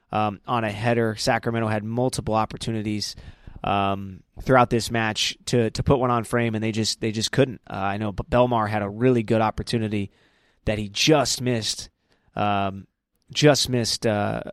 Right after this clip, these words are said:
on the, he was going for upper right, uh, on the right side in the second half.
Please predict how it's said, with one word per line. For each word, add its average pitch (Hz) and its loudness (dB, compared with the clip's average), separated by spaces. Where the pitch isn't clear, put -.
on 110 -4
the, 107 0
he 110 -2
was 110 -2
going 120 4
for - -2
upper 110 0
right, 110 2
uh, - -14
on 113 -8
the 110 -2
right 104 -2
side 107 -2
in 107 -8
the 101 -6
second 101 -4
half. 104 -4